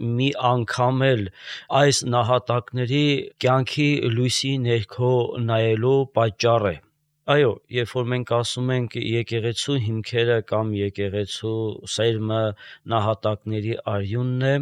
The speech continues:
մենք մտովի պատկերացնում ենք այն բոլոր նահատակներին, որոնց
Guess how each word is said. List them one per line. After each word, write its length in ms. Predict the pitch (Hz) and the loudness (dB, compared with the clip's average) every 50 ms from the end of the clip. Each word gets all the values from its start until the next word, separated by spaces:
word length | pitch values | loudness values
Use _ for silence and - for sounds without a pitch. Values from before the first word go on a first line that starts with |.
| 147 139 _ _ _ _ _ - | -4 -8 _ _ _ _ _ -10
մենք 520 | - 123 123 131 139 139 135 135 127 - - 113 113 | -4 -2 0 2 2 2 2 0 -2 -6 -6 -6 -2
մտովի 680 | 120 135 139 - - 135 135 127 117 139 156 160 160 156 151 147 143 _ | 0 0 0 2 2 2 2 2 2 2 2 2 2 2 0 0 -4 _
պատկերացնում 880 | - 123 123 123 - - - 120 113 120 123 120 110 - - - 135 135 135 | 0 2 2 2 2 0 -2 0 2 2 0 0 -2 -6 -6 -6 -4 -4 -2
ենք 200 | 135 131 120 - - 123 | -2 -4 -6 -6 -6 -2
այն 380 | 120 131 139 139 139 135 127 101 | 0 2 2 2 2 0 -2 -2
բոլոր 640 | - 117 120 120 120 127 143 151 156 151 139 131 | 0 0 0 2 2 2 4 4 4 4 2 2
նահատակներին, 1120 | 117 110 110 104 113 110 104 - - 113 110 104 - 113 113 113 110 110 127 135 139 139 135 127 - - - - - _ | 2 0 0 2 2 0 0 0 0 -2 -2 -2 -4 -6 -4 -4 -4 -2 -2 -2 -2 -2 -2 -4 -8 -12 -20 -20 -20 _
որոնց 680 | - 110 113 120 120 131 143 151 151 147 143 135 - | -6 -2 0 0 2 2 2 2 2 2 0 -2 -4